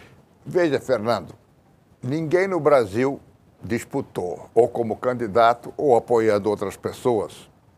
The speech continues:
as eleições que eu disputei. Eu disputei vinte e duas. Você sabe que ninguém disputou isso. Não sou Zaratustra, também erro.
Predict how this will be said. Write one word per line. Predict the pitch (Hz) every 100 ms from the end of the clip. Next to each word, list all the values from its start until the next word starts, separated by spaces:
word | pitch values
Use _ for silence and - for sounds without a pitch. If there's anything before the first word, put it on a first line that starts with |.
| _ _ _ _ _ _ _ _ _ _ _ _ _ -
as | 107
eleições | 127 120 - 107
que | -
eu | 113
disputei. | - 113 - - - _ _ _ _ - _ _ -
Eu |
disputei | 110 - 104 117 113 -
vinte | 90 85 147 196 - 190 185 _ _ _ _ -
e | 117
duas. | 92 71 - - _
Você | - 104
sabe | 98 92
que | -
ninguém | 90 87 87
disputou | - - - -
isso. | - - _ _ _ _ _ _ _ _ _ _ -
Não | 147 131
sou | - 160
Zaratustra, | 147 160 135 - 113 113 - 92 -
também | 113 101 127
erro. | 104 90 80